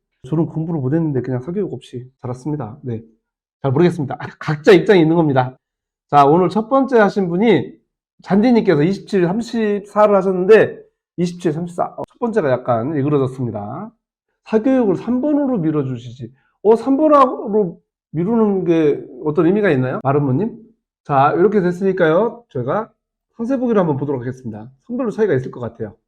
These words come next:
어, 남성분들이 특히 더 개인 용돈을 줄여야 된다.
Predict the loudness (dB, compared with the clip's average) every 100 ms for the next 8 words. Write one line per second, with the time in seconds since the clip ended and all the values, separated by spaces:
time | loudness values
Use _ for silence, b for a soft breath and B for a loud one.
0 | _ _ -6 0 2 4 2 2 2 2
1 | 4 4 4 2 4 2 0 -10 -20 _
2 | 2 2 0 0 0 -2 -6 _ _ 4
3 | 6 6 6 4 4 4 4 4 4 2
4 | 2 0 -2